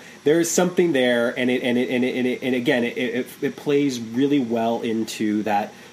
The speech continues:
that William Faulkner-esque, you know, just kind of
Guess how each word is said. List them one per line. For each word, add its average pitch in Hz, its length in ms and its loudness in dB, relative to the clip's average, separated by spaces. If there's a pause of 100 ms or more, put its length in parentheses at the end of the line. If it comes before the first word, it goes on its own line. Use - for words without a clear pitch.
that 104 280 -4
William 120 400 0
Faulkner-esque, 117 880 -2
you 113 120 -4
know, 104 260 -4 (960)
just - 260 -4 (1400)
kind 131 280 0
of 113 240 -2